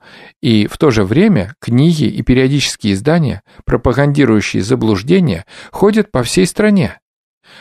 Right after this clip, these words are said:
Повсюду растут скептицизм и безбожие. Драгоценный свет, исходящий от Божьего престола, держится под сосудом. Бог спросит со своего народа за такую нерадивость.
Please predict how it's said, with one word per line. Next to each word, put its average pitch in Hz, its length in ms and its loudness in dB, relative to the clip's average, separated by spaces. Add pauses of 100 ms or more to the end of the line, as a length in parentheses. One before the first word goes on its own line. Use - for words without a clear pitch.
(120)
Повсюду 113 640 0 (200)
растут 127 640 -2
скептицизм 151 800 -2
и 156 40 0
безбожие. 104 680 -4 (500)
Драгоценный 95 680 -2
свет, - 340 -4 (220)
исходящий 123 640 -2
от 117 240 -6
Божьего 113 400 0
престола, 107 580 0 (320)
держится 151 640 -2 (100)
под 135 220 -2
сосудом. 135 720 -4 (600)
Бог 107 440 -2 (180)
спросит - 640 -2
со - 160 0
своего 117 600 0 (100)
народа 110 580 0 (220)
за 120 160 0
такую 107 360 0
нерадивость. 120 720 -2